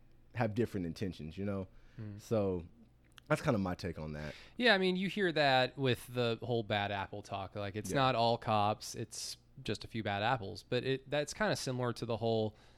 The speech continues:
Speaker 2: Black Lives Matter. Well, all lives matter. It's like, yes, every-,
Speaker 1: Oh, don't get me
Speaker 2: everybody,
Speaker 1: started with
Speaker 2: everybody
Speaker 1: that.
Speaker 2: knows all lives matter.
Speaker 1: All
Speaker 2: But
Speaker 1: lives
Speaker 2: that, but that's,
Speaker 1: matter.
Speaker 2: that's not the point of the message here.
Speaker 1: All lives
Speaker 2: Yeah.
Speaker 1: matter won't matter until Black Lives Matter.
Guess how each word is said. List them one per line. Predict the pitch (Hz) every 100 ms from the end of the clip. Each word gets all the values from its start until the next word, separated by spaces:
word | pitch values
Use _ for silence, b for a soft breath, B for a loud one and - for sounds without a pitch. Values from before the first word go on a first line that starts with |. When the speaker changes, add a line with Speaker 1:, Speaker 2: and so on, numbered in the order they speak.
| b -
Speaker 2:
Black | 151 151
Lives | 107 98
Matter. | 98 98
Well, | 104 170
all | 202 240
lives | 151 104 101
matter. | 101 101 107
It's | 110
like, | 120 - - - 160
yes, | 185 180 -
every-, | 165 143
Speaker 1:
Oh, | 135 131
don't | 113
get |
me | 190
Speaker 2:
everybody, | 202 208 214
Speaker 1:
started | 117 113
with | 98
Speaker 2:
everybody | 190 202
Speaker 1:
that. | 190
Speaker 2:
knows | 175 175 233 208 135
all | 110
lives | 95 - -
matter. | - - -
Speaker 1:
All | - 156
Speaker 2:
But | 196
Speaker 1:
lives | 190 180 -
Speaker 2:
that, | 120
but | 139
that's, | 196 104
Speaker 1:
matter. | 95 B -
Speaker 2:
that's | 170 -
not | 185 -
the | 147
point | - 170 170 147
of | 131 -
the | 117
message | 127 143 - 120 -
here. | - - - -
Speaker 1:
All | 135 175
lives | 170 160 147
Speaker 2:
Yeah. | 123
Speaker 1:
matter | 127 123 110 95
won't | 101 120 101
matter | 117 113 101
until | 92 98 101
Black | 101 101 95
Lives | 87 135
Matter. | 110 110 76